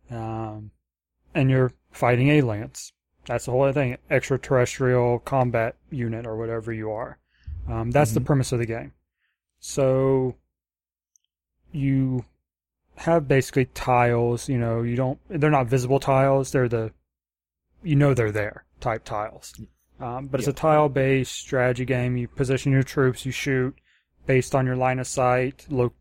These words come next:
Speaker 1: distance, perks, character stats, et cetera. You have variable hit percentages,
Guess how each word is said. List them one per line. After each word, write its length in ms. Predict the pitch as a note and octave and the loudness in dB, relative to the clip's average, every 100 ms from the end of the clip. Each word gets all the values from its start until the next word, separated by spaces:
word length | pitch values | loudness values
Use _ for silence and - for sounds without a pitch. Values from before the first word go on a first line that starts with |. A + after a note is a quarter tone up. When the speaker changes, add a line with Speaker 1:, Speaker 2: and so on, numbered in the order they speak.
| - | -10
Speaker 1:
distance, 840 | C3 C#3 - D3 B2+ B2 - - - _ _ | 0 0 2 0 0 -2 -8 -16 -20 _ _
perks, 680 | C#3+ B2+ B2 - - - - _ | 0 0 -2 -8 -14 -14 -18 _
character 320 | - C3+ - | 0 0 0
stats, 360 | B2+ C#3 B2 - | -4 0 0 -2
et 100 | - | -8
cetera. 500 | - C3 B2 A#2 A2+ - _ _ _ _ | -2 0 0 -2 -4 -8 _ _ _ _
You 180 | C3 B2+ | -4 0
have 320 | C3 B2 A#2 _ | 4 2 0 _
variable 720 | G3 D3 D3 D3 C#3+ C3+ C#3 | -14 -2 2 4 4 4 2
hit 240 | C3+ D#3 D#3 | 2 0 0
percentages, 880 | D3 - C#3+ C3+ C3 C3+ C3 - | -4 0 0 0 0 0 0 -6